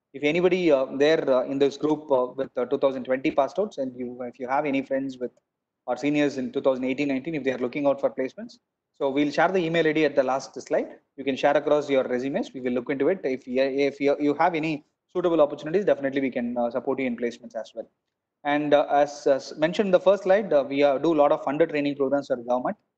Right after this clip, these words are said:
And, uh, so, uh, as I mentioned, uh, there is a separate, uh, division where we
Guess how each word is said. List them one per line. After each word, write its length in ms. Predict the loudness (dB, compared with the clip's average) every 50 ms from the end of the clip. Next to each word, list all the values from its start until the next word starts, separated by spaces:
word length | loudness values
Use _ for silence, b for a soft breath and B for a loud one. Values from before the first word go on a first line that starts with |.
| _ _ _ _ _ _ _ _ _
And, 360 | -4 -2 -2 -2 -2 0 2
uh, 240 | 2 2 4 2 0
so, 360 | 0 0 0 0 2 2 4
uh, 160 | 4 4 2 0 0 -4
as 140 | -4 -2 0
I 40 | 0
mentioned, 480 | 0 0 -2 0 -2 -2 -2 2 2 2
uh, 220 | 2 2 -2 -2
there 160 | 0 0 0
is 100 | 2 2
a 100 | 0 0 0 -4 -6
separate, 460 | -6 -6 -2 0 0 0 0 0 0
uh, 200 | 0 0 0 -2 -6 -10 -14 _
division 360 | -6 -6 -6 -4 -4 -4 0
where 180 | 2 2 2 2
we 240 | 0 -2 -4 -4